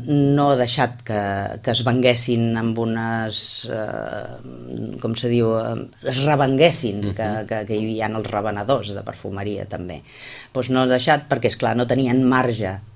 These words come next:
Speaker 1: per, per competir. Llavors,
Speaker 2: D'acord.
Speaker 1: aquesta, eh, eh, s'ha conservat així.
Speaker 2: Ha, han mimat el seu producte
Speaker 1: Sí.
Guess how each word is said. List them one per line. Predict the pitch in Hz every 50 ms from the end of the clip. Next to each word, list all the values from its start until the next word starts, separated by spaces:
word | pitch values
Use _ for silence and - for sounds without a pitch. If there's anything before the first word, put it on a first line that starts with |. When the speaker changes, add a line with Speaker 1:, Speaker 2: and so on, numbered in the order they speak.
| - - _ _
Speaker 1:
per, | - - 95 98 - - - - - -
per | 110 101 104 -
competir. | 101 113 104 98 104 104 92 104 92 - - - _ _ _ _ _ _
Llavors, | - - 110 110 104 104 117 117 123 131 131 123 -
Speaker 2:
D'acord. | - - 139
Speaker 1:
aquesta, | 135 135 120 117 - - 123 120 120 120 120 120 120 120 117 117 117 117 113 117 - -
eh, | - 127
eh, | 120 120 - - - -
s'ha | - - - -
conservat | - 117 113 117 107 104 107 95 - -
així. | - - - - - - - - - - - 196
Speaker 2:
Ha, | 147 120 127 123 -
han | 135 131 135 135
mimat | 131 131 131 127 131 135 -
el | 107 101
seu | - - 123 120
producte | 120 - 120 117 120 127 123 - - 107 110 147
Speaker 1:
Sí. | - - - 127